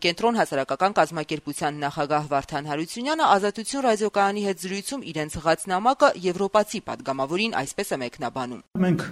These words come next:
Speaker 2: մեր կազմակերպությունով որոշեցինք, որ արժի նրան խորհուրդ տալ հրաժարվել, հույս ունենալով, որ նրա փոխարեն կարող է գալ որևէ մեկը, որը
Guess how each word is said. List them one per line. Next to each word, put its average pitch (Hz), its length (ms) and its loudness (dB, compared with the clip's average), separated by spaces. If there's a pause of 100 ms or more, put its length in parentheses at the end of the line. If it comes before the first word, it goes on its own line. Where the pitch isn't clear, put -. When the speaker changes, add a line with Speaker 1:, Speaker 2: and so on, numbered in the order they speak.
(100)
Speaker 2:
մեր 135 160 -2
կազմակերպությունով 127 800 -2
որոշեցինք, 123 520 -6
որ 156 200 0
արժի 123 300 -2
նրան 113 200 -4
խորհուրդ 117 360 -6
տալ 107 180 -4
հրաժարվել, 117 600 -2 (460)
հույս 185 200 0
ունենալով, 170 480 2
որ 170 80 0
նրա 156 140 2 (100)
փոխարեն 147 320 -2
կարող 131 240 -2
է 131 80 -4
գալ 123 160 -2
որևէ 147 380 2
մեկը, 156 220 -2
որը 147 180 0